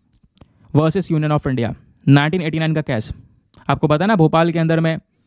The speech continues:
रात में जो ये गैस लीक हो गई थी इस कंपनी से, उनके कुछ अपने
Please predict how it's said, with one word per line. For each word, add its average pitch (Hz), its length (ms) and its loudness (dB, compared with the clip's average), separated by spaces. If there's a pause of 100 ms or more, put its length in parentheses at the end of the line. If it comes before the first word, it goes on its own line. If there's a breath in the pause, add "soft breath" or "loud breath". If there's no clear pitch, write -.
(200)
रात 147 180 2
में 165 80 2
जो 160 80 6
ये 160 80 4
गैस 147 280 0
लीक 165 140 2
हो 156 120 4
गई 151 140 0
थी 156 80 0
इस 151 120 -2
कंपनी 147 360 4
से, 139 180 -2 (880)
उनके 151 320 4
कुछ 165 260 2
अपने 151 360 -2